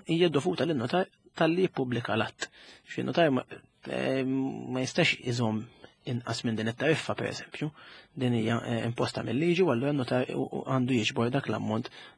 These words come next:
ma' kull att li jippubblika. Em, hemm, hemm diversi affarijiet oħrajn fil-liġi wkoll li, eh, tippermett-, li, eh, tipprova ssib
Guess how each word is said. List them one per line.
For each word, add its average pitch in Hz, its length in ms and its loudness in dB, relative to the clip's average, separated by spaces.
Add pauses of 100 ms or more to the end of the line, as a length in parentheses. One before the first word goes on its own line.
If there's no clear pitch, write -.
ma' 143 120 4
kull 107 180 0
att 110 200 -2
li 98 180 -2
jippubblika. - 460 -4 (800)
Em, 127 360 6
hemm, 165 500 4
hemm 202 300 4
diversi 180 360 8
affarijiet 113 340 2
oħrajn 131 260 4
fil-liġi 131 540 4
wkoll 120 320 2 (140)
li, 113 100 4 (100)
eh, 117 320 2
tippermett-, 117 640 0 (160)
li, 113 140 2 (460)
eh, 123 120 -2 (1200)
tipprova 131 320 2
ssib 117 320 2